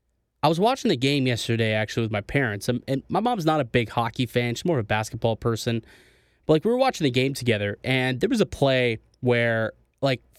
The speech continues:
legitimately from the Chicago blue line, DeBrincat chips it in past Hall and races, and, and it was just a chip and chase,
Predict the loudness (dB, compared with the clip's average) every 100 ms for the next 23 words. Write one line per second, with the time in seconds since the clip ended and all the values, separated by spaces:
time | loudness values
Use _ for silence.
0 | -20 -20 _ _ -6 0 0 2 4 4
1 | 2 0 2 2 2 0 -2 -2 2 2
2 | 4 2 0 0 2 2 2 0 0 -2
3 | 0 0 0 0 -2 -4 -20 _ _ -10
4 | 2 2 4 0 2 0 -2 -2 0 0
5 | -2 0 2 2 -2 -10 _ _ -2 0
6 | 2 2 2 2 0 0 -2 -2 -2 -2
7 | -2 -2 -2 -2 -2 0 -2 -2 0 2
8 | 2 2 0 2 0 -4